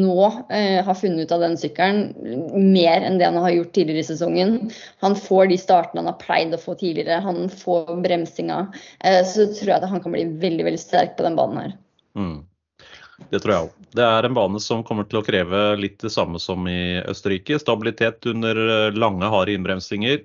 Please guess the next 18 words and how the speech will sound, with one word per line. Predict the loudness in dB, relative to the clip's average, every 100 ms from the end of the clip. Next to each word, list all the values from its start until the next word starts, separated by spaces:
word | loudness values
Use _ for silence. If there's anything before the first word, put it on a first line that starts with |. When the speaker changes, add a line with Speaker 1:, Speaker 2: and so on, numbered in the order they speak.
| -6
Speaker 2:
og | -2 -2
ikke | -4 -6 -4
minst, | -4 -6 -12 -6
eh, | -6
traction | -2 -4 -4 -10 -8 -8 -10 -4
og | 0 2 2 0 -4 _ _ _
god | -8 -6 -4 0
drive | 0 0 -4
ut | -8 -8 -8 -14 -2
fra | 0
lave | 2 0 -2
gir | -4 -6 -2
og | -2
lange | -2 -2 -4
akselerasjoner. | -4 -6 -6 -4 -4 -4 -2
Det | 0 0
lukter | -4 -8 -6 -2
jo | 0